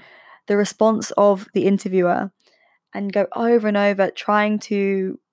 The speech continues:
work out how it went. And I think that's really the, the reason behind it. The reason we express things and talk about things over and over is because we're trying to work them out in our head, which is something that helps to come to terms with things.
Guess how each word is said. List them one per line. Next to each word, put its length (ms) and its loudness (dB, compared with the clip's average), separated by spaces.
work 360 0
out 360 -2
how 220 -2
it 100 -2
went. 280 0
And 140 -6
I 60 -4
think 160 -4
that's 260 -4
really 300 2
the, 260 0
the 80 -6
reason 300 0
behind 320 0
it. 140 -4
The 80 -4
reason 360 0
we 500 0
express 440 -4
things 540 -8
and 260 2
talk 220 -4
about 200 -2
things 240 0
over 200 2
and 80 -2
over 260 2
is 100 -4
because 240 -4
we're 80 -2
trying 260 -2
to 100 -6
work 200 -2
them 120 -4
out 120 -2
in 80 -4
our 80 -2
head, 300 -2
which 480 -6
is 120 -2
something 260 0
that 120 0
helps 260 -2
to 80 -8
come 160 -2
to 80 -8
terms 280 0
with 80 -2
things. 240 -4